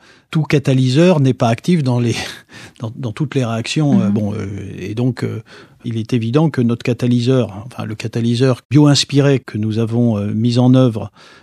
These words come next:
Speaker 1: enfin, découvert et mis en œuvre pour les, les, une application dans les électrolyseurs ou les piles à combustible, n'est pas adapté aux réactions qui se passent dans les fameux pôles catalytiques et, et pas adapté dans d'autres réactions. Donc, euh,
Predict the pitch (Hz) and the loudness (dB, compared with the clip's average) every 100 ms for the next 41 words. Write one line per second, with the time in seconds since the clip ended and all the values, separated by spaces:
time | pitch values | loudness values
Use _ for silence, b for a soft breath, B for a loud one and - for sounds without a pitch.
0 | B 107 101 107 127 - 127 151 143 120 | B -14 -8 -2 -2 0 2 4 4 4
1 | 123 127 127 131 123 110 110 110 110 123 | 4 4 4 4 2 -2 -4 -6 -6 -4
2 | 117 113 113 113 120 117 123 127 127 127 | -4 -2 -4 -4 -6 -6 -6 -8 -8 -6
3 | 113 - - 123 - 123 113 110 120 117 | -6 -6 -4 -2 0 0 0 -2 0 -2
4 | - 123 117 123 110 110 104 113 101 113 | -2 -2 -2 -2 -4 -6 -6 -8 -10 -12
5 | 107 - - 175 156 - b b b b | -14 -6 0 2 2 -2 b b b b
6 | 113 101 123 110 107 - 156 156 117 113 | -4 -2 -2 -2 -6 -2 2 2 0 -4
7 | 107 98 - 151 - 107 - 131 - 117 | -4 -6 -4 -6 -6 -8 -6 -6 -6 -10
8 | 107 107 - 110 117 120 117 110 107 107 | -10 -10 -6 -6 -6 -6 -8 -6 -10 -10
9 | 101 - - 185 180 113 113 113 104 120 | -12 -8 -2 -2 -2 -4 -4 -8 -10 -10
10 | 107 104 - 156 120 107 117 - 101 110 | -10 -12 -6 -4 -2 -4 -6 -6 -10 -8
11 | - 117 98 - 113 | -8 -8 -10 -12 -14